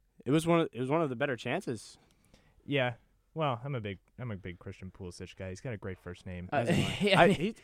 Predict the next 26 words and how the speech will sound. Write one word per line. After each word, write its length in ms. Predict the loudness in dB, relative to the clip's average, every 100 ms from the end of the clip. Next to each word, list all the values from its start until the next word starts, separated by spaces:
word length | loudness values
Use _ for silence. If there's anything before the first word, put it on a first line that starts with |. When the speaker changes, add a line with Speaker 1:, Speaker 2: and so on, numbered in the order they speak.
| -8
Speaker 1:
he 120 | -6
just, 340 | -4 -6 -8 -4
he's 160 | -2 -2
a 60 |
soccer 360 | -2 -2 -2 -6
guy. 300 | -6 -6 -6 -2
Speaker 3:
Who, 120 | 4 6
Speaker 1:
You 80 | 10
Speaker 3:
who, 40 |
Speaker 1:
look 180 | 10 12
at 140 | 12
it, 60 | 12
he's 100 | 10
a 60 |
soccer 340 | 10 10 10 6
Speaker 3:
yeah. 60 |
Speaker 1:
guy. 200 | 4 2
Speaker 3:
He, 220 | 2 0 4
who, 320 | 6 6 6
who 180 | 8 8
isn't 200 | 8 4
a 40 |
big 180 | 2 0
fan 200 | 0 -2
of 80 | -2
Chris-, 160 | -4